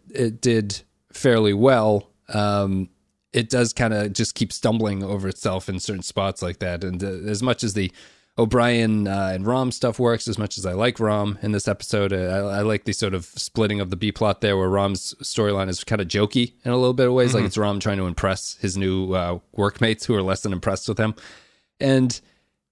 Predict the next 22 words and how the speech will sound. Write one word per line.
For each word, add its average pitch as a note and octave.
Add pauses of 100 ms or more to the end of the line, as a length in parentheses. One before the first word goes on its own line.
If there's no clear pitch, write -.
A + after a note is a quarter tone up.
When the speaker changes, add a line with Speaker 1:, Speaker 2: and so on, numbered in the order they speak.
(200)
Speaker 1:
you G3
know, D#3+
I, E3
I F3
didn't F#3
really F3+
mind D3+
any A#2
of A2
that. A2+
It, C3
it C3+
certainly F#3+
didn't C#3+
feel, A#2+ (1000)
it C#3
didn't G#3+
feel G#3
like D3+
an C3+
important C3+
episode. D#3+